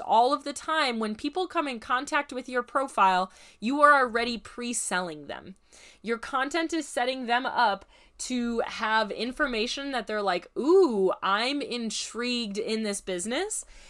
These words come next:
because of how your profile is set up and how, what content you've posted in the past. And that is why so much of my content from months ago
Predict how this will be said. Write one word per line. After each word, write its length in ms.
because 380
of 100
how 640
your 380
profile 760
is 200
set 280
up 280
and 140
how, 100
what 300
content 480
you've 180
posted 400
in 80
the 60
past. 580
And 220
that 180
is 160
why 180
so 200
much 200
of 100
my 180
content 460
from 260
months 300
ago 360